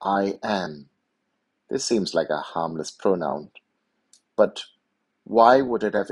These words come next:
incensed the crowd to become a bloodthirsty mob wanting to kill him by throwing stones at him? Well, "I am" is a secret name revealed by God to Moses in the book of Ex-,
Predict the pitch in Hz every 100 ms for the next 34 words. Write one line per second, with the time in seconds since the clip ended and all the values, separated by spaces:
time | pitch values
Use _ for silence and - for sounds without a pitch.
0 | 214 208 98 - 139 135 131 - - 113
1 | - 107 76 - - 95 - 98 98 85
2 | 82 107 123 - 107 101 - 104 95 101
3 | 90 - _ _ _ _ 117 131 135 151
4 | - - 127 120 92 78 65 78 - 95
5 | 92 90 - 113 95 80 64 78 69 62
6 | _ _ _ _ _ _ _ _ _ _
7 | 107 110 104 - - 127 170 175 131 131
8 | 95 82 76 87 - 107 113 - 104 104
9 | 82 78 76 92 92 87 82 92 92 -
10 | 98 101 107 82 73 - 90 87 90 95
11 | 92 95 98 -